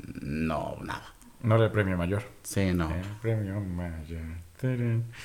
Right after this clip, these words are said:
Speaker 2: Ok, qué bonito. ¡Qué bonito!
Speaker 1: Pero, o sea, de, de ese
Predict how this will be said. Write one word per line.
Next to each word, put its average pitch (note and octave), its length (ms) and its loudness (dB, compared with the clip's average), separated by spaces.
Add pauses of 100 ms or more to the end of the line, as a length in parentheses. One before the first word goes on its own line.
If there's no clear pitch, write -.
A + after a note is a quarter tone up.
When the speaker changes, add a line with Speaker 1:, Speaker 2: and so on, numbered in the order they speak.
(220)
Speaker 2:
Ok, F2+ 760 -2
qué - 100 -8
bonito. E3+ 300 0 (180)
¡Qué - 120 0
bonito! C4 960 6 (840)
Speaker 1:
Pero, B2+ 200 12
o - 20 12
sea, A#2 180 10
de, A#2+ 320 10
de C3+ 200 12
ese D#3+ 280 8